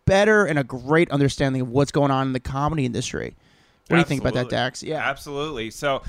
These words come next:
Speaker 2: listen, I, I gotta be honest. This guy has done it all in the industry. He's been an actor. He's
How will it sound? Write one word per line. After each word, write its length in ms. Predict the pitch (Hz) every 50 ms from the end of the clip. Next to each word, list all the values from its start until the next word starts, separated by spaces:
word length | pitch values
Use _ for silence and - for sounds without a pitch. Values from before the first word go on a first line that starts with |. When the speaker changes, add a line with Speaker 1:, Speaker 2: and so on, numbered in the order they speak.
| - - - - - - _ _
Speaker 2:
listen, 240 | - 180 147 151 127
I, 200 | 131 147 160 135
I 40 | 160
gotta 160 | 165 180 165
be 80 | 170 160
honest. 280 | 147 120 117 113 -
This 140 | - 147 -
guy 240 | - 170 156 147 143
has 260 | 143 139 127 107 104
done 400 | 101 107 113 104 - 135 135 139
it 120 | 135 135 - _
all 340 | - 117 127 127 127 127 127
in 120 | 120 117 113
the 100 | 113 110
industry. 640 | 107 107 104 - - - 104 101 98 98 101 101
He's 280 | 92 90 101 104 98 87
been 140 | 101 107
an 100 | 107 113
actor. 640 | 139 151 147 135 - _ 113 110 98 92 92 92 92 90
He's 180 | 104 110 104